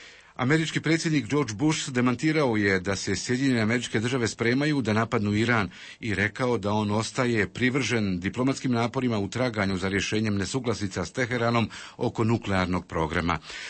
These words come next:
U intervjuu televiziji Al Arabija Bush je ponovio da je spreman na pregovore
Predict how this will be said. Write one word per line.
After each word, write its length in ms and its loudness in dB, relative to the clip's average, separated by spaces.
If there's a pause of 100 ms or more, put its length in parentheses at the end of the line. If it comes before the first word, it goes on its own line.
(100)
U 160 2
intervjuu 640 2
televiziji 800 0
Al 160 2
Arabija 560 0
Bush 340 -4
je 100 0
ponovio 540 2
da 100 0
je 80 2
spreman 460 0
na 100 0
pregovore 640 0